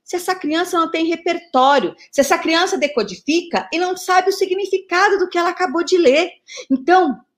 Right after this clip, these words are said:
pais, mães, professores, vamos trabalhar a compreensão, vamos trabalhar o vocabulário, vamos contar histórias pra essas crianças, vamos conversar com essas crianças, vamos tirar do tablet,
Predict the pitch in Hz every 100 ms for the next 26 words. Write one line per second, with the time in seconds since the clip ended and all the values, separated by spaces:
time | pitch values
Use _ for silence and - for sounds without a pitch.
0 | _ 240 226 220 180 170 - 175 190 208
1 | 226 214 190 180 - 208 190 - - 233
2 | 202 - - _ _ - 147 170 220 220
3 | 208 202 - 202 190 175 165 175 180 180
4 | 180 185 180 175 170 160 160 - - 175
5 | 175 165 143 - - - 151 208 220 214
6 | 208 - 208 185 175 185 196 185 175 151
7 | 214 226 220 190 170 156 160 165 143 -
8 | - 196 240 262 262 247 226 233 - -
9 | - 208 214 208 165 160 - 151 160 -
10 | 147 151 151 - 147 - - 226 247 262
11 | 285 269 311 - - 226 226 269 247 214
12 | 175 175 - 196 254 320 - 277 277 285
13 | - _ 240 247 285 233 202 190 - -